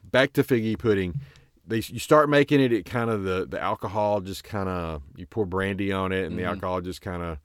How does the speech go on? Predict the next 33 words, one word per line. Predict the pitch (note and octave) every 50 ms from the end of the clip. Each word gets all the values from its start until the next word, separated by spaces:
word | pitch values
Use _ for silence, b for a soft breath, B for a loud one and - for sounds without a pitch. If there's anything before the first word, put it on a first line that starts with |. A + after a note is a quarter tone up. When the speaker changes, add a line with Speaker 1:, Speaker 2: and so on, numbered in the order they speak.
| b b b b b b b b -
Speaker 1:
I | - D#2+
don't | D#2+ D2
know, | D2 D2+
it | D#2 D#2
just | F2+ F2 - -
ages | - F#2 F#2 G2 F2 E2 F#2 F#2+ F#2 F2+ E2+ E2
and | D#2 D#2 D2
supposed | - E2 F2 F2+ -
to | F2+
get | F2+ E2 D#2
better | D2+ F2 E2+ F2 F2+ E2+ E2
over | E2 D#2+
these, | D#2+ -
Speaker 2:
Yeah. | G2 F2 E2 _ _ -
Speaker 1:
over | F#2 F#2 F2+
that | F2+ - -
four | - G2 F#2+
or | F2
five | - F#2 F2 E2 D2+
weeks | F#2 F2+ - -
of | - D2+
Advent. | E2+ E2+ F2 D2+ D#2 D2+ D2 - - -
And | G2 G#2+ A#2+
then | B2+ B2+ B2+ -
on | A2 A#2+ A#2+ -
Christmas | - C#3+ C#3+ - C3+ B2 - -
Day, | G#2+ G#2+ A#2 A#2+ A2+ G2+
when | G2 F#2+ F#2
it, | F#2+ - -
or | G2+ G2+
whenever | G2+ A2+ A2+ A#2+ G#2+ G2+
it's | F2+ -
served, | - - D3+ D#3+ E3+ C#3+ A2+ G#2+ G2+ F#2 -